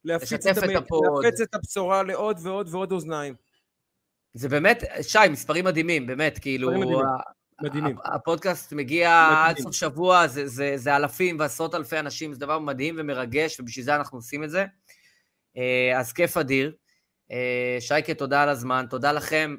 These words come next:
Speaker 2: ולכן על הזמן, לא מובן מאליו, פרק שבעים וארבע, זה באמת, זה דבר מדהים, אנחנו, יש לנו פה מפעל קטן, מאוד
Speaker 1: מדהים.
Speaker 2: קטן, אבל
Speaker 1: תכף
Speaker 2: עדיין הוא כבר
Speaker 1: מגיעים
Speaker 2: מפעל.
Speaker 1: לשבעים וחמש, שזה מספר עגול, גם כן, אני אנסה ל-, לחגוג אותו, זה
Speaker 2: אני, יש לי ל-, אני, יש לי לשמונים,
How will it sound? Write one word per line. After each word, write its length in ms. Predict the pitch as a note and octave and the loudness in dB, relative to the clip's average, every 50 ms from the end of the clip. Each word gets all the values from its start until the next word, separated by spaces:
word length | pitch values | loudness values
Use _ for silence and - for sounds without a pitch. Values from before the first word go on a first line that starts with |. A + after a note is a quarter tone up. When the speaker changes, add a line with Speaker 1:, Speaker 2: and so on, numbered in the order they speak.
| C3+ | -8
Speaker 2:
ולכן 440 | B2 C3 B2+ B2 - C#3+ C#3+ C#3+ C3+ C3 - | -8 -8 -8 -4 0 2 2 2 0 -2 -6
על 140 | - B2 B2 | -6 -6 -6
הזמן, 440 | B2 A2+ A#2+ C3+ C3+ C#3 C#3 C#3 C3+ | -8 -8 -4 0 2 2 2 2 0
לא 140 | C3 C#3 C#3+ | -2 -4 -4
מובן 320 | D3+ D#3 C3+ D3 D3 C#3+ | -4 -2 0 0 0 0
מאליו, 460 | C#3 C#3 C3 C3 C3 C3+ C3+ C#3 C3+ A#2+ A#2 - - _ | 0 0 0 2 2 4 4 4 2 0 -4 -12 -20 _
פרק 220 | _ C#3 C#3+ D3 - | _ -4 -4 -4 -4
שבעים 380 | - - C3 B2 D3+ E3+ E3+ D3+ | -8 -8 -4 -2 -2 0 0 2
וארבע, 400 | D3 C#3+ D3 D#3+ E3+ E3 D3+ D3 | 6 8 8 8 8 6 2 0
זה 120 | B2 A#2 A#2 | 0 -2 -6
באמת, 360 | A2+ B2+ C3+ D#3 E3 D3+ A#2+ | -8 -4 -2 0 0 0 -2
זה 120 | A#2 B2 | -6 -6
דבר 300 | A#2 C3 A#2+ B2 C#3+ D3 | -6 -4 2 4 4 4
מדהים, 340 | C#3+ C#3 C3 B2 D3+ D#3 C#3+ | 4 0 -2 -2 -2 -4 -4
אנחנו, 240 | B2+ B2+ - - B2+ | -6 -10 -12 -12 -12
יש 120 | A#2+ - | -6 -4
לנו 140 | C#3 C3 B2+ | -4 -4 -4
פה 120 | A#2+ B2+ B2+ | -4 -6 -6
מפעל 280 | B2 - - C#3+ D3 D3 | -4 -2 -2 -2 -2 -2
קטן, 480 | - - C3 - D3 D3 D3+ D#3 D#3+ D3+ - _ | -6 -8 -4 0 2 2 2 2 0 -6 -10 _
מאוד 220 | B2 A#2+ C#3 D3+ C#3 | -4 0 0 0 0
Speaker 1:
מדהים. 160 | C3 B2 A#2+ | -2 -6 -2
Speaker 2:
קטן, 280 | A#2+ C#3 D3+ E3 E3 D3+ | 0 2 2 2 0 -4
אבל 260 | C3 A#2 C3 B2+ B2+ | -4 -2 -2 -2 0
Speaker 1:
תכף 80 | F3 D3+ | 2 2
Speaker 2:
עדיין 180 | C3+ C3+ B2+ | 2 2 0
הוא 100 | B2+ E3 D3+ | -2 -4 -2
כבר 100 | B2 B2+ | 0 0
Speaker 1:
מגיעים 160 | F3 F#3 F#3 | 0 0 0
Speaker 2:
מפעל. 80 | F#3 F3 | 0 -2
Speaker 1:
לשבעים 320 | D#3 - C3+ D3+ F3+ F#3 | 0 0 0 0 0 0
וחמש, 340 | E3+ - - D#3+ E3+ F#3+ F#3 - - - - - - - - - | -2 -4 -4 -4 -4 -4 -6 -6 -12 -16 -16 -18 -18 -20 -18 -16
שזה 120 | C3+ C3+ | -12 -12
מספר 340 | C3+ B2+ - - - D#3+ D#3 | -10 -10 -10 -8 -6 -4 -4
עגול, 300 | D3 C#3 C3+ D3+ F#3 F3+ | -6 -6 -4 -4 -4 -4
גם 160 | D3+ F3 F#3+ F#3+ | -4 -4 -6 -6
כן, 180 | F#3 F3 D#3+ | -8 -8 -6
אני 120 | D3+ D3 D3 | -6 -6 -8
אנסה 240 | C#3+ - - F3 | -8 -10 -10 -10
ל-, 300 | E3+ D#3+ D#3 D3+ D3+ D3+ D3+ D3 D3 D3 D3 C#3+ C#3+ C#3+ C#3+ C3+ - - | -8 -8 -8 -8 -6 -6 -6 -6 -6 -6 -8 -8 -8 -10 -10 -12 -14 -14
לחגוג 300 | D3 - C#3 E3 F3 F#3+ | -12 -6 -6 -4 -2 -2
אותו, 280 | G3+ G3 G#3+ A3 G#3 | -2 0 0 -2 -2
זה 120 | F3 D3+ D#3 | -2 -4 -2
Speaker 2:
אני, 100 | D3 E3 | 0 4
יש 280 | F3 F#3 F#3+ F#3 F#3 | 6 6 6 4 4
לי 100 | F#3+ G3+ | 2 4
ל-, 460 | G3 F#3 F3 E3+ E3 D#3 D#3 D#3 D#3 | 6 8 8 8 8 8 6 6 4
אני, 180 | - D3 D3+ E3 | 2 0 0 0
יש 240 | E3+ E3 D#3 - - | -2 -2 -2 -2 -2
לי 80 | D#3+ D3+ | -2 -2
לשמונים, 1200 | D3 C#3 C#3 C3+ C3 B2+ B2+ B2+ A#2 - - B2 A#2+ B2+ C#3 D#3 D#3+ E3 E3 E3 E3 D#3+ D#3+ D#3+ | 0 2 2 2 2 0 0 -2 -4 -8 -8 -10 -10 -6 -4 -4 -2 -2 -2 -4 -4 -6 -8 -12